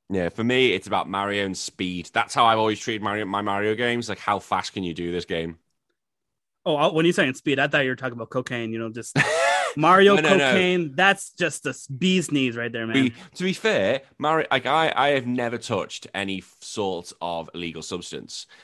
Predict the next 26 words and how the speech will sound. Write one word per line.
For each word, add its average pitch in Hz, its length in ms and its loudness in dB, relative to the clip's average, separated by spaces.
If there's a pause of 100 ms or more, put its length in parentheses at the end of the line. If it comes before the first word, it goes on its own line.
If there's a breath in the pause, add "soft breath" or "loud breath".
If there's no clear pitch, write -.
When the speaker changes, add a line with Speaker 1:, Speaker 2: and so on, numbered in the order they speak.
(120 loud breath)
Speaker 1:
but 104 120 0
I 107 180 4
imagine 113 500 -2
Mario 101 440 0
probably 92 200 2
Speaker 2:
I 175 40 4
hope 104 220 6
Speaker 1:
has. 185 120 4
Speaker 2:
not. 170 220 4
You're 208 120 6
a 202 40 2
cop. - 420 0 (340)
Speaker 1:
Well, 107 120 -2
I, 87 160 -2
well, 98 480 2
ish. 80 400 -10 (280 soft breath)
Uh, 104 180 0
but 107 140 -2
I, 113 240 2 (360)
Mario 123 400 2
with 107 100 -2
the 104 60 -6
size 107 360 0
of 104 40 -8
his 95 140 -6
nose 98 640 -2